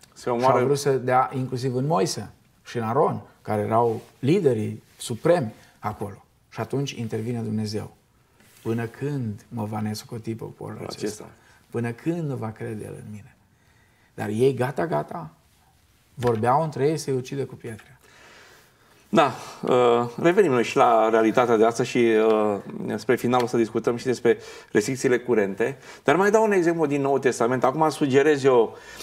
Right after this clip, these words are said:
Speaker 1: uh, un episod, de fapt mai multe, uh, situații în care omul lui Dumnezeu chemat să slujească, să ducă Evanghelia mai departe,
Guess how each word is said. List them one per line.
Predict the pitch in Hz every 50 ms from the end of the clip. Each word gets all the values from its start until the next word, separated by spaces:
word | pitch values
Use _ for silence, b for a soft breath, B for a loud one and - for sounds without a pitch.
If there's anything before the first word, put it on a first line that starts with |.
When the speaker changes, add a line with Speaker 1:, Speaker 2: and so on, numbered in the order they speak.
| B B B B
Speaker 1:
uh, | - 143 135 123 123 120 113 113 - - -
un | - 123 120
episod, | 127 113 - 113 104 - 135 135 123
de | 113
fapt | 127 123 117
mai | 117 120 127
multe, | 135 147 151 143 113 127 117 110 107 101 -
uh, | - 107 107 107 104 101 101 98 98 95
situații | - - 113 - 135 147 151 185
în | 175 156
care | - 156 147 139 127 117 - b b b b b b b b b b b _ _ -
omul | - 190 233
lui | 247 233
Dumnezeu | 220 208 190 180 160 151 160 147
chemat | - - 135 123 131 147 175 180 - -
să | - - - 147 139 139
slujească, | 127 139 135 120 135 123 113 - - 107
să | - - 107
ducă | 110 127 - 170
Evanghelia | 160 143 131 127 120 110 117 123 117 110
mai | 107 107 101
departe, | 92 98 98 - 139 147 147 143 139 135 131 -